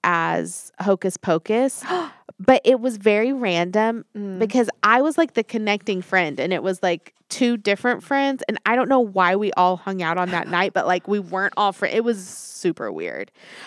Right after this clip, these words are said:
Speaker 1: Um,
Speaker 2: Do you, which one were you?
Speaker 1: I was the dark-headed one.
Speaker 2: Oh, wh-
Speaker 1: Only by default, because my other friend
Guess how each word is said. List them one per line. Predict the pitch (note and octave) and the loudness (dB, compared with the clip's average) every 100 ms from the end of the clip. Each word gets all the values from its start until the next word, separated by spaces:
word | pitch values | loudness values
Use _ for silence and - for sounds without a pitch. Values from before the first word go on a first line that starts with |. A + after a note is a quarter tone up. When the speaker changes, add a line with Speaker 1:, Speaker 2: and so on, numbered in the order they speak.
| - - | -2 2
Speaker 1:
Um, | A#3 E3+ A2 F2+ _ - - | 4 2 -4 -16 _ -12 -2
Speaker 2:
Do | |
you, | B3 A#3+ | 0 0
which | - A3+ C4 F#3+ | 2 2 2 0
one | F3+ C4 | -2 0
were | F3+ | -2
you? | D#3+ | 2
Speaker 1:
I | A3+ B3+ | 4 4
was | D4 - | 4 2
the | C#4 | 2
dark-headed | G#3 F#3+ - - F#3 D#3 D3+ | 4 4 2 -4 -2 -2 -4
one. | D3 E2+ C#2 - | -8 -8 -10 0
Speaker 2:
Oh, | A3+ A#3 F#3+ | 6 6 8
wh- | B3+ | 6
Speaker 1:
Only | D4+ F#4+ | 6 4
by | E4+ E4+ | 4 4
default, | D4+ A3+ - A3 F#3 G#2 - | 4 -2 4 6 6 2 -4
because | G#3 - A#3 G#3 | -6 0 -2 2
my | G#3+ F#3 - | 0 2 4
other | C4 E4 E4+ | 4 4 0
friend | - G#3 F#3 F#3 | 0 0 0 -2